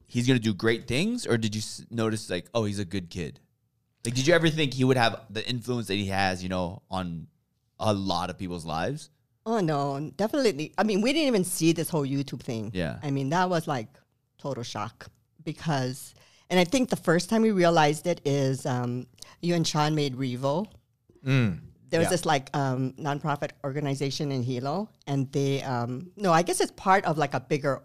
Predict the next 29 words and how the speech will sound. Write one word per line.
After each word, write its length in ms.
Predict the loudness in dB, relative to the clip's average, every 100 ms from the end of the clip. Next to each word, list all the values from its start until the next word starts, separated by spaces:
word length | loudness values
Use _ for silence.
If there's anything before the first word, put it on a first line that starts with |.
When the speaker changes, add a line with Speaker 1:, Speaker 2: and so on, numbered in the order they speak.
| -8
Speaker 2:
organization, 640 | -6 -4 -4 -4 -6 -6 -6
but 160 | -8
they 100 | -4
were 100 | -4
called 240 | -4 -4 -4
Revo. 400 | -2 -2 -4 -6 -12 _ _ _ _ _ -20 -20 -18 -18 -8 2
And 360 | 4 6 6
there 100 | 6
was, 120 | 6 4
like, 140 | 0 -2 0
a 360 | 2 4 2 2
MySpace 540 | 4 4 2 -2 -2
contest 720 | -4 -4 -2 -2 -4 -6 -14 _ _ _ -4
that 260 | 0 0 2
if 240 | 2 2
they 480 | 0 4 8 8 6
got 320 | 6 6 6
so 520 | 2 -8 4 6 8 8
many, 680 | 6 6 4 4 2 -2 -6 _ _ -6
I 100 | -4
don't 100 | 0
know 100 | 2
what 140 | 2
it 80 | 2
was, 380 | 2 2 2 0
likes 520 | 2 4 2 0 -6
or 200 | -2 -2
votes, 220 | -4
Speaker 3:
I 20 | 0